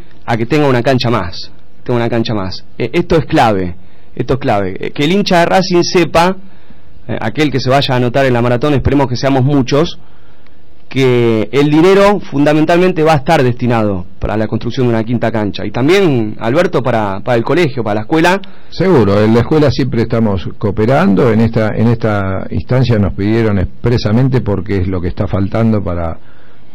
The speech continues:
Speaker 2: para hacer la cancha cinco, pero igual en la escuela seguimos, este, permanentemente. A,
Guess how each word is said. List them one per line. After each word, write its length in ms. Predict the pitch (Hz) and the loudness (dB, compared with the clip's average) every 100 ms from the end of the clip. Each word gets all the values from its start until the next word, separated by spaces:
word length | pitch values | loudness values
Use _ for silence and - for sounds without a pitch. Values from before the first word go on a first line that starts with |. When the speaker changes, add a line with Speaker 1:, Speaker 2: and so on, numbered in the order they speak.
| - | -8
Speaker 2:
para 340 | - 76 73 64 | -6 -6 -6 -8
hacer 220 | - 95 | -6 -4
la 100 | 92 | -2
cancha 260 | 98 113 117 | -2 -2 -4
cinco, 560 | - 185 220 247 233 | 0 0 2 0 0
pero 300 | - 104 101 101 | 0 0 0 0
igual 380 | 110 160 196 | 0 2 2
en 160 | 139 110 | 2 0
la 60 | 95 | 0
escuela 280 | 131 135 | 0 0
seguimos, 640 | 117 104 113 123 113 90 - | 0 -2 0 0 0 -2 -6
este, 220 | 90 90 | -6 -6
permanentemente. 880 | 92 92 104 101 104 131 135 113 95 | -4 -4 -4 -2 -2 -2 0 -2 -2
A, 140 | 92 | -4